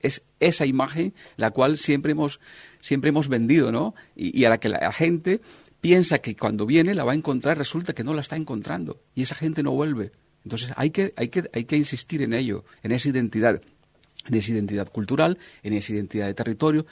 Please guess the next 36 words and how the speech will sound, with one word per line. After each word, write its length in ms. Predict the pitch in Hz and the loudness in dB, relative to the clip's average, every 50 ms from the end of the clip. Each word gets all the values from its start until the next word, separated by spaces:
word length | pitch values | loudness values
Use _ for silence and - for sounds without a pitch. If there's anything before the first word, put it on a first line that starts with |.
| - - | -16 -8
en 80 | - 107 | -6 -6
esa 140 | 104 - 131 | -4 -4 -2
identidad, 500 | 120 117 110 98 110 107 113 127 123 - - | -2 -2 -2 -2 -2 0 0 0 -2 -4 -2
todo 200 | - 131 139 143 | 0 2 4 4
lo 80 | 135 | 2
que 100 | 135 123 | 0 -2
suma 240 | - - 127 117 113 | -6 -4 -4 -2 -2
de 80 | 110 - | -4 -2
paisaje, 520 | - 101 107 - - 127 - - 170 160 - - - - | -2 -4 -2 -2 -4 -4 -4 -6 -10 -10 -10 -20 -20 -10
en 80 | - 107 | -4 -4
esa 180 | 117 123 143 156 | -4 -2 0 0
identidad 380 | 147 143 131 117 120 117 131 | 2 2 0 0 0 0 2
de 60 | 151 | 2
lo 100 | 156 143 | 0 -2
que 80 | - 147 | -2 -4
es 120 | 165 156 | -4 -4
la 80 | 151 135 | -4 -4
misma 320 | 143 170 160 151 127 117 | -4 -4 -4 -4 -6 -6
Posidonia, 480 | - 107 - - 110 101 104 110 113 113 - - - - | -6 -8 -8 -6 -4 -2 -2 -2 -2 -4 -6 -14 -12 -4
y 60 | - | -2
en 60 | 113 | -2
esa 160 | 123 127 156 165 | 0 2 2 4
identidad 460 | 151 151 147 135 - 123 123 131 135 | 4 4 4 2 2 0 0 2 2
que 80 | 170 | 0
nos 140 | 151 147 139 | 0 0 0
caracteriza 520 | - 135 117 110 - 120 113 113 - 156 - | -2 -2 -4 -2 -4 -6 -6 -4 -4 -6 -4
como, 240 | - 143 135 - - - - - | -2 -2 -2 -4 -4 -12 -18 -10
como 200 | - 117 113 101 | -4 -4 -4 -2
personas 400 | - 104 - - 131 113 95 - | -2 -6 -4 -2 -4 -4 -2 -2
amables, 400 | 90 104 120 156 185 196 180 - - - - - - - - - | 0 2 4 6 6 4 2 2 -8 -16 -18 -18 -18 -18 -12 -8
como, 240 | - 104 113 113 | -4 -4 -4 -4
como, 220 | - 120 117 110 107 | -2 -2 -2 -2 -2
como 180 | - 113 107 | -2 -2 -2
gente 340 | 92 95 127 131 127 165 160 | -2 -2 -4 -2 0 0 2
que, 280 | - 156 151 127 - - _ _ - | 4 4 2 2 0 -4 _ _ -2
que 300 | - 143 127 123 - - | 2 2 4 4 2 -2